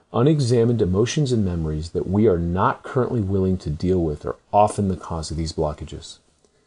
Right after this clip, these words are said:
So how do they do it? These memories and emotions get stored in our bioelectric field. This includes our physical body, which is simply denser energy, and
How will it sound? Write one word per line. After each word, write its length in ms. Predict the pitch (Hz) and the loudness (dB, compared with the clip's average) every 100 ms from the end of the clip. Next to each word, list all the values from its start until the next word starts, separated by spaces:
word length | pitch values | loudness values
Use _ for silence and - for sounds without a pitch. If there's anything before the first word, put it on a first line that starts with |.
| _ _ _ _ | _ _ _ _
So 120 | - | -2
how 160 | 95 98 | 0 4
do 60 | 107 | 4
they 140 | 95 | 4
do 220 | 82 95 | 4 4
it? 160 | 160 - _ _ _ _ _ _ - | 4 2 _ _ _ _ _ _ 0
These 240 | 117 156 | 4 6
memories 420 | 156 160 160 151 | 6 6 4 4
and 120 | 127 107 | 2 0
emotions 540 | 104 147 - 85 85 | 2 0 -2 -6 -4
get 200 | 101 - | -4 -2
stored 460 | - - 95 98 98 | -4 -2 0 0 -2
in 40 | |
our 100 | 80 | -6
bioelectric 760 | 78 87 131 143 110 - 90 - | -4 2 6 6 4 0 -6 -8
field. 480 | - 92 71 71 - _ - | -4 -2 -2 -6 -14 _ -4
This 160 | 131 | 0
includes 340 | 165 - 180 139 | 0 2 2 2
our 60 | |
physical 420 | 107 - 117 - | 0 0 0 -2
body, 300 | 113 82 76 76 | -2 -4 -6 -6
which 220 | 98 92 90 | -6 -4 -4
is 80 | |
simply 320 | - 120 107 87 - | -4 -4 -2 -4 -2
denser 420 | 90 87 87 - | -2 -2 -4 -6
energy, 440 | 85 80 82 73 - - - - - | -6 -6 -8 -10 -12 -20 -20 -20 -2
and 340 | 139 147 107 | 2 2 2